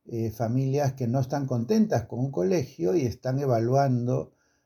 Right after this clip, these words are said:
la posibilidad de cambiarlos de colegio.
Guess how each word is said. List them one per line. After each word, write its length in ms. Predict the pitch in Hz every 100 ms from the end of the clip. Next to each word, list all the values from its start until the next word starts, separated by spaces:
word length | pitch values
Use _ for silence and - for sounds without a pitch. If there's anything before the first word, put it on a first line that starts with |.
| _
la 580 | 113 113 117 123 123 127
posibilidad 760 | 127 107 113 98 101 110 120 120
de 180 | 107 87
cambiarlos 680 | 90 107 185 196 127 101
de 120 | 92
colegio. 480 | - 131 165 127 -